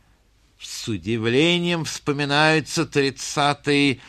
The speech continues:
и сороковые годы, в которые для большинства культурных людей, родившихся в начале века, слова «марксизм» и «философия» были почти синонимами,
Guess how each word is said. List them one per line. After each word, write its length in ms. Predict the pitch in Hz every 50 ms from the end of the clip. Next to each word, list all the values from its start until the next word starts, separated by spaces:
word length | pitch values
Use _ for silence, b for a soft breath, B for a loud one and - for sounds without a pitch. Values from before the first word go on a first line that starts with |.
| B B
и 120 | B 123 117
сороковые 840 | - - - 143 131 131 117 - 139 135 131 139 147 147 143 135 120
годы, 540 | 110 123 131 135 131 113 131 131 113 - B B B
в 280 | B - - - - -
которые 720 | - 123 117 - - 135 117 117 120 117 120 123 120 95 - - -
для 200 | 95 90 101 101
большинства 720 | 95 113 104 - - 107 104 95 - - - 110 117 117
культурных 760 | 117 - 123 113 107 104 _ - 131 120 107 113 123 107 - 113
людей, 340 | 113 101 95 120 123 113
родившихся 640 | 107 120 113 95 123 131 - - 135 120 - - 135 110
в 60 | 107
начале 420 | 120 117 - - 135 127 123 120
века, 380 | 117 131 131 123 - 123 113 B B B B B B B B B B
слова 760 | B - - - - 101 104 107 107 110 110 110 113 101 - B B B B
«марксизм» 580 | B 92 95 98 - - - 123 110 92 98 107
и 120 | - -
«философия» 600 | - 101 87 92 90 - 135 110 - - 90 82 80
были 280 | 85 104 110 95 90
почти 720 | 80 - - 80 76 - - - - - 123 107 90 - - b b b b b -
синонимами, 1120 | - - - - - 156 - 69 95 147 190 202 190 160 147 127 113 101 82 78 71 67